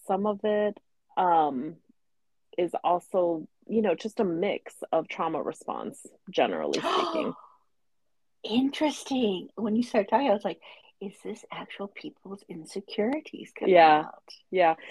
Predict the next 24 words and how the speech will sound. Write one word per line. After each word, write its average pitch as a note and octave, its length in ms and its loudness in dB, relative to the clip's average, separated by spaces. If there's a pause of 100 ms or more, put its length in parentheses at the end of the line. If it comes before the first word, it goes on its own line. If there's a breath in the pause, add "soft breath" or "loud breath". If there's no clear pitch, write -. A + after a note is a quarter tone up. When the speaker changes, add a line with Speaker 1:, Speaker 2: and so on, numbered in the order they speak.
(160 loud breath)
Speaker 1:
Yeah, D4+ 120 8
because, C#4 280 -2
I D4 100 4
mean, C#4+ 160 -2
think F4+ 180 -6
about D#3+ 240 -2
it. A#2+ 120 -2
Like, F3 200 -2
why F#3 340 -2
do B3 160 -4
we A3+ 180 -6
want E3+ 320 -8
to - 100 -14
do E3 280 -2 (140)
so E3+ 100 2
well D3 300 0
or A#2 80 0
be D3 140 -6
successful, - 720 -14 (180)
right? E3 260 2
Like, D3 240 0
we're F#3+ 220 -2
sometimes, A#3+ 680 -2 (400 loud breath)
hopefully, G#3 720 2